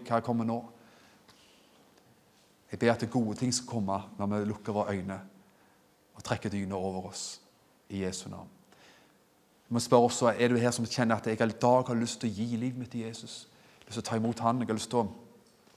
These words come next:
i dag bare bekjenne troen på han og invitere han inn i mitt liv. Så enkelt er det. Invitere han inn i livet. Da har jeg lyst til å bare si, vi skal få litt sang her om, av, av Lene her, så,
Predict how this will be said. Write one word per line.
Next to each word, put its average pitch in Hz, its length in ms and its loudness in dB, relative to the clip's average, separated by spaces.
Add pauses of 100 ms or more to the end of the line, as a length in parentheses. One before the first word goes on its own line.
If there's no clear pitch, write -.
(720)
i 110 60 0
dag 113 140 8
bare 117 180 8
bekjenne 131 500 4
troen 127 280 2
på 117 100 2
han 123 220 2
og 117 100 0
invitere 160 460 0 (120)
han 170 200 2
inn 170 120 0
i 170 40 0
mitt 165 160 -4
liv. 262 160 -4 (120)
Så - 240 -2
enkelt 139 300 0
er 127 160 0
det. - 40 -8 (220)
Invitere 139 480 0
han 120 220 0 (340)
inn 104 80 -4
i 98 80 -2
livet. 92 300 -6 (560)
Da 113 80 4
har 165 80 8
jeg 220 60 4
lyst - 100 -6
til - 60 -2
å - 20 4
bare 110 100 4
si, 107 360 -2 (120)
vi 117 80 0
skal - 160 0
få 135 160 4
litt 131 140 2
sang 139 260 4
her 127 300 4
om, 120 160 -2
av, 117 380 4 (100)
av 117 100 4
Lene 123 380 6
her, 131 180 2 (140)
så, 131 240 -2